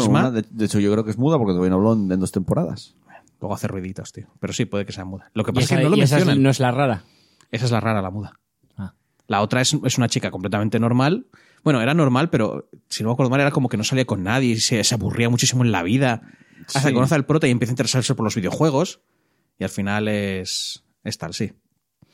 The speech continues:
Speaker 2: No sé, me, a mí me,
Speaker 1: Sí,
Speaker 2: me
Speaker 1: pero no
Speaker 2: gustó
Speaker 1: es
Speaker 2: la,
Speaker 1: una,
Speaker 2: la primera temporada me gustó y lo que
Speaker 1: sí.
Speaker 2: estoy viendo ahora me, me,
Speaker 1: No
Speaker 2: me
Speaker 1: era mala
Speaker 2: mola.
Speaker 1: serie, ¿no?
Speaker 2: Eh, y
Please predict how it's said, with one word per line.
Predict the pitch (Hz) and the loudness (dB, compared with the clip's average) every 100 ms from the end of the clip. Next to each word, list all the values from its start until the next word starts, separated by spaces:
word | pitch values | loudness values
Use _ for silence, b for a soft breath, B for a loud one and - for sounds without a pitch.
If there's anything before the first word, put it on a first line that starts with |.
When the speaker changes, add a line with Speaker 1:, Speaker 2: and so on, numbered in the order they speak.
| b - | b -2
Speaker 2:
No | 117 | 0
sé, | 98 71 | 2 2
me, | 92 80 | 2 2
a | 98 | 2
mí | 110 | 2
me, | 107 104 | 2 0
Speaker 1:
Sí, | |
Speaker 2:
me | 98 | 0
Speaker 1:
pero | 101 104 | 0 2
no | 117 | 4
Speaker 2:
gustó | 127 | 4
Speaker 1:
es | |
Speaker 2:
la, | 131 | 2
Speaker 1:
una, | 131 113 | 0 0
Speaker 2:
la | 120 | 2
primera | 127 139 | 4 4
temporada | 135 127 110 | 4 2 2
me | 104 | 0
gustó | 104 107 143 180 | 0 0 0 0
y | 143 110 | 0 -2
lo | 101 98 | 0 -2
que | |
Speaker 1:
sí. | 117 | 0
Speaker 2:
estoy | 110 | 2
viendo | 110 123 | 2 2
ahora | 113 | 2
me, | 98 92 | 2 2
me, | 87 87 | 2 2
Speaker 1:
No | 80 | 2
Speaker 2:
me | 80 | 2
Speaker 1:
era | - | 4
mala | 98 92 | 4 4
Speaker 2:
mola. | |
Speaker 1:
serie, | 76 90 87 | 0 -4 -8
¿no? | 92 - b b b b _ _ _ - | -10 -12 b b b b _ _ _ -2
Speaker 2:
Eh, | 123 117 113 113 107 107 - _ | 2 2 2 2 0 -2 -6 _
y | 147 185 | 0 0